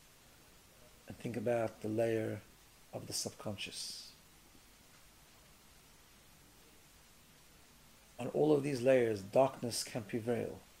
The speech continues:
We can think in a negative way, have toxic thoughts. We can have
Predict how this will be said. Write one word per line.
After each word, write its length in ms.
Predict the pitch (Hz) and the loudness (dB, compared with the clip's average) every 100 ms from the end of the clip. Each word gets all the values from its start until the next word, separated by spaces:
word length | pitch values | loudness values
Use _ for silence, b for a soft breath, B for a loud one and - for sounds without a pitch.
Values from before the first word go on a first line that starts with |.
| - - - - - - - - - - - - - - - - | -20 -20 -20 -20 -20 -20 -20 -20 -20 -20 -20 -20 -20 -20 -20 -12
We 80 | 127 | -12
can 220 | - 123 | -4 -4
think 440 | 110 - 160 113 - - - - - - - - - - - - - - - - - - - | -4 -4 -4 -4 -8 -20 -20 -20 -20 -20 -20 -20 -20 -20 -20 -20 -20 -20 -20 -20 -20 -20 -14
in 80 | - | -8
a 40 | 117 | -4
negative 360 | 120 117 113 | -2 0 -2
way, 280 | 110 110 - - | -2 -6 -8 -14
have 160 | 107 - | -14 -10
toxic 380 | - - - 113 | -8 -6 -8 -6
thoughts. 560 | - 107 - - - - - - - - - - - - - - - - - - - - - - | -4 -4 -6 -10 -12 -18 -20 -20 -20 -20 -20 -20 -20 -20 -20 -20 -20 -20 -20 -20 -20 -20 -20 -18
We 80 | 123 | -12
can 180 | - 110 | -8 -4
have 160 | 117 | -4